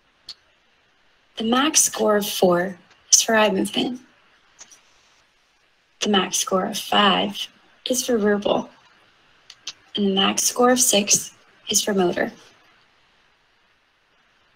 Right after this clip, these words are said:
Now, we add it all up. Okay, genius. If you did your math right, that means the lowest score will be a three.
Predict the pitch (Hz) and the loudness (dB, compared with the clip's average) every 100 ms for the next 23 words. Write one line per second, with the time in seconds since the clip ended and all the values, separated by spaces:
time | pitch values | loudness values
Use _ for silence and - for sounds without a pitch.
0 | _ _ _ _ _ _ _ _ _ _ | _ _ _ _ _ _ _ _ _ _
1 | _ _ _ _ - - - - _ - | _ _ _ _ -20 -20 -20 -20 _ -16
2 | - - - _ - 254 240 196 196 - | -16 -20 -20 _ 0 4 6 4 0 -8
3 | _ _ _ _ _ 220 220 190 180 180 | _ _ _ _ _ -6 -2 0 0 4
4 | 196 208 202 170 - - - - - _ | 6 6 6 2 0 -12 -20 -20 -20 _
5 | _ _ - _ _ _ _ - - _ | _ _ -20 _ _ _ _ -20 -20 _
6 | _ _ _ _ _ _ _ - 392 247 | _ _ _ _ _ _ _ -2 0 2
7 | 202 - 202 196 202 - - - - - | 0 0 0 0 0 -4 -8 -16 -14 -6
8 | - 220 196 220 233 262 269 254 214 196 | -2 -2 0 2 4 4 4 2 4 4
9 | 202 - - 247 208 202 202 202 226 254 | 2 0 0 0 0 -2 -2 2 6 6
10 | 254 - 208 202 196 196 196 190 - 214 | 4 2 4 4 2 0 0 0 0 -2
11 | - | -2